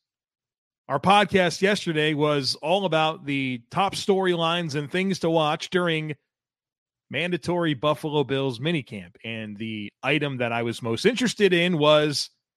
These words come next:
Stefon Diggs and his attendance. And boy, oh boy, did that deliver in the biggest imaginable way. As we know, he did not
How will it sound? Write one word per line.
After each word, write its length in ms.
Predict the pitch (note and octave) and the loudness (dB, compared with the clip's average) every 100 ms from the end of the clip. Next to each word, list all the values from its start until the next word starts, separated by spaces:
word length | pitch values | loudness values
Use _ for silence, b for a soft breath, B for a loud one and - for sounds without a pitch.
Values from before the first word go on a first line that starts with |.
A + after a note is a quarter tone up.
| _ _ _ _ | _ _ _ _
Stefon 480 | - - A#2+ D#3 F3+ | -12 -4 0 4 4
Diggs 520 | C4+ D#3 - - - _ _ _ _ - | 6 2 0 -12 -12 _ _ _ _ -18
and 120 | G#2+ | -12
his 160 | A2 B2+ | -8 -4
attendance. 720 | E3+ A#3+ A3+ B2+ - - - _ _ _ _ _ _ _ _ _ _ _ _ _ _ | 2 4 4 0 -10 -14 -14 _ _ _ _ _ _ _ _ _ _ _ _ _ _
And 220 | G#2 G#2 A#2+ | -12 -8 0
boy, 320 | F#3+ G3 F#3+ | 4 6 6
oh 180 | F#3 D#3+ | 6 6
boy, 400 | D#3+ C#3+ C3 B2 | 6 6 6 2
did 220 | C3+ B2 | -2 2
that 320 | D3 E3+ C3+ | 2 2 0
deliver 580 | C#3+ C#3 D3 B2 B2+ A#2+ | -2 2 2 2 -2 -2
in 260 | C#3 C3+ | -6 -6
the 180 | B2+ B2+ | -2 -4
biggest 600 | G#2+ E3+ E3 D3+ C#3+ - - | -2 -2 0 0 -2 -8 -8
imaginable 920 | C3+ C#3 C#3+ C3+ C3 A#2+ B2 A#2 G#2+ A#2+ | -4 0 0 -2 -6 -4 0 0 -2 -4
way. 360 | A#2+ G2+ F2 _ _ _ _ _ _ _ _ _ _ _ _ _ _ _ _ _ A#2+ | -4 -4 -10 _ _ _ _ _ _ _ _ _ _ _ _ _ _ _ _ _ -6
As 260 | B2 A#2+ | -4 -4
we 400 | B2 B2 A2+ G2 - | -2 -2 -4 -8 -16
know, 380 | A2 G#2 A#2 F3 | -8 -2 0 0
he 220 | C3+ C3 | -2 -6
did 180 | B2 C#3+ | -4 2
not 260 | F3+ C#3 | 4 4